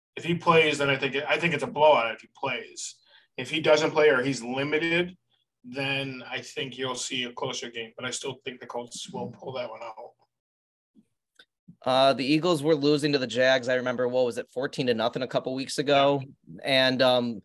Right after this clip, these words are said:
Speaker 2: Trevor Lawrence missed a wide open touchdown. They could have been up twenty-one to nothing and all that. So basically, um, I think the Jags are just shooting themselves in the foot right now.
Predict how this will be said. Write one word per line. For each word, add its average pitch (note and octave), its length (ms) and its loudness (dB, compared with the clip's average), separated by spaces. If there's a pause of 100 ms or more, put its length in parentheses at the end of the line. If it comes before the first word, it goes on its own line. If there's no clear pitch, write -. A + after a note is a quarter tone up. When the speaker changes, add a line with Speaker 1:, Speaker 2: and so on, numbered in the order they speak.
(300)
Speaker 2:
Trevor D#3+ 320 4
Lawrence D3 320 2
missed B2+ 200 -6
a A#2 40 -2
wide A#2+ 360 -2
open C3+ 300 2
touchdown. B2 460 -2
They B2 120 2
could D3 120 -2
have C#3 60 -2
been C3+ 140 4
up A2 180 -2
twenty-one B2+ 600 -2
to A#2 40 -2
nothing A2 500 -4
and A2 140 -2
all G#2+ 140 0
that. A2 280 2 (400)
So D#3 220 0
basically, C#3+ 800 2
um, A#2+ 300 0 (120)
I C#3 100 2
think F#3+ 180 -4
the E3 60 -2
Jags D3+ 300 2
are C#3 40 -8
just B2+ 180 -8
shooting C#3+ 220 -4
themselves C#3 340 -2
in D3+ 60 -8
the B2+ 80 -10
foot - 220 -4
right A2+ 200 -2
now. G#2 380 -4